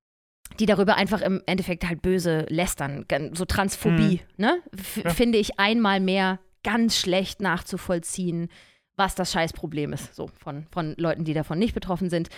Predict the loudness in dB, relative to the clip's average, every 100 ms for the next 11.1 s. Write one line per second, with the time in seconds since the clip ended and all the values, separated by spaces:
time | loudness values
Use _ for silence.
0 | -20 _ _ 0 2 2 2 4 4 4
1 | 2 0 -8 -8 -4 -2 -2 -2 -4 -2
2 | -4 -8 -16 _ _ _ _ _ -12 -12
3 | -12 -14 -16 -12 -4 -4 -2 -2 -4 -2
4 | -2 -2 -4 -4 -4 -6 -6 -2 -2 -2
5 | -4 -6 -10 _ -4 2 4 2 -4 -6
6 | -4 -4 -4 -6 -4 -2 -4 -4 -4 -6
7 | -8 -8 -8 -6 -6 -6 -6 -6 -6 -4
8 | -4 -4 -8 -8 -8 -2 0 0 0 0
9 | 0 -2 -12 _ _ -4 0 4 4 2
10 | 2 4 4 4 4 4 2 2 2 2